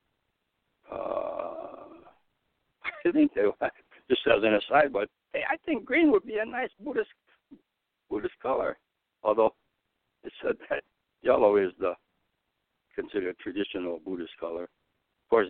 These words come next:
various denominations have their own sort of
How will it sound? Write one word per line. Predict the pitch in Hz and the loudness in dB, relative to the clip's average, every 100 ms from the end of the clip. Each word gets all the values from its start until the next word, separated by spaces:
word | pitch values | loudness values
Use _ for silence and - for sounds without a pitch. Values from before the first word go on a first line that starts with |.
| - | -2
various | 98 101 90 - | 4 4 4 -2
denominations | 98 95 92 90 98 110 - 87 - - _ _ _ _ | 2 2 2 2 0 -2 -4 -8 -10 -20 _ _ _ _
have | 85 80 | -4 -4
their | 85 90 | -2 2
own | 92 90 85 _ _ _ _ _ _ _ _ _ _ _ - | 2 2 -4 _ _ _ _ _ _ _ _ _ _ _ -10
sort | - | -8
of | - | -8